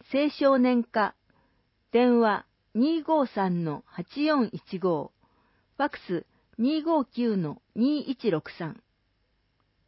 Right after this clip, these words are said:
ホットカフェ。時、二月二十五日金曜日。午後一時三十分から三時三十分。ところ、サニープレイス座間、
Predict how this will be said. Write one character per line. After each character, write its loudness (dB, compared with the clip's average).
ホ 2
ッ 0
ト 2
カ 0
フ -6
ェ。 -4
時、 -2
二 2
月 2
二 -2
十 0
五 2
日 -2
金 0
曜 2
日。 -8
午 4
後 4
一 -4
時 -2
三 0
十 -2
分 0
か 0
ら 0
三 -2
時 -6
三 -2
十 -4
分。 -12
と -4
こ 4
ろ、 2
サ 0
ニ 0
ー -10
プ -4
レ 4
イ -6
ス -16
座 0
間、 -4